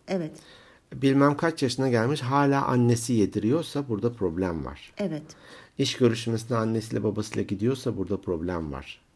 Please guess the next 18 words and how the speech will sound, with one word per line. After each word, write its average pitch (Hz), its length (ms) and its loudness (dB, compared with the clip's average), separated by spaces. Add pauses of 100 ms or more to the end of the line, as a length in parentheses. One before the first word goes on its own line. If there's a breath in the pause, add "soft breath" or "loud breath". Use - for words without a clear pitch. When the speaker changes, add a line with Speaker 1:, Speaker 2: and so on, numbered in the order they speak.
Speaker 1:
Hı 190 60 -6
hı. 180 220 -4 (420 loud breath)
Speaker 2:
İşi, - 400 -2
hatta 170 420 -2
şöyle 151 380 4
bir 139 40 -4
şey 101 220 0
vardı 90 300 -2
ya, 139 220 -2 (100)
bir, 113 240 0
em, 98 600 -4 (380)
tanıdığımız 104 520 0
bahsetmişti. 92 800 -2 (180)
Bankada 117 560 0
çalışıyor 95 600 0 (100)
kız, 90 320 -6 (260)
kızı 117 380 -6 (120)
tanı-, 85 220 -8